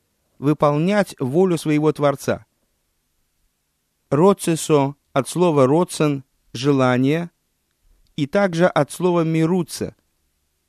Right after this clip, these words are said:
что земля Израиля рада выполнять волю своего Творца, выполняет ее с желанием, что эта идея относится в основном к Эрец Хейфец,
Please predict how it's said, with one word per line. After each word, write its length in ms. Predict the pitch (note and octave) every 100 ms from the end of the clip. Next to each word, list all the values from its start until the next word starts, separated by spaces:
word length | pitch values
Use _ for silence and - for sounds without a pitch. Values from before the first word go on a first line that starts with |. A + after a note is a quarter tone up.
| _ _ -
что 240 | - D3
земля 420 | B2+ C#3 E3+ F3
Израиля 600 | C3+ D3 F3 E3 D3 C#3+ -
рада 360 | C#3+ F#3+ F3+ D#3+
выполнять 580 | D3 D3 C#3+ D#3 B2+
волю 260 | B2+ C#3 B2+
своего 260 | - B2 A#2+
Творца, 520 | B2 A#2 - G#2 - _ _ _ _ _
выполняет 720 | C3 C#3 C#3+ C#3+ D#3+ D#3 C#3+ D#3
ее 240 | D3+ C#3
с 20 |
желанием, 800 | A2+ C3 C#3 F3 E3+ B2 G#2+ F#2 - _ _ _ _ _ _ _ _ _
что 260 | - - C#3
эта 280 | E3+ G3+ -
идея 580 | G3 E3+ C3+ C#3 D3+ C#3
относится 640 | - - E3 D#3+ C#3+ -
в 80 | C3
основном 540 | C3 C3+ B2 E3+ D#3+
к 120 | C3+ -
Эрец 440 | E3+ E3 D#3 -
Хейфец, 760 | - - E3 D#3 A2 - - -